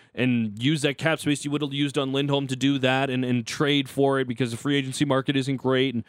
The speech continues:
and try and ad-, attack that way if, if you start losing. Or is it to have a, have a season where you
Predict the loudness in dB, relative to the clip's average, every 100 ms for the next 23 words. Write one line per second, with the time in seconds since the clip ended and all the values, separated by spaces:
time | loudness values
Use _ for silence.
0 | _ -6 -4 0 0 0 -2 -6 -8 -6
1 | -4 -2 -2 0 0 2 2 2 -2 _
2 | _ -6 -6 -4 -6 -4 -2 0 0 2
3 | 2 2 0 0 2 2 2 0 -2 -4
4 | -2 -2 0 0 -4 _ _ _ 0 2
5 | 2 0 -2 0 0 0 -2 -4 0 0
6 | 2 2 2 2 0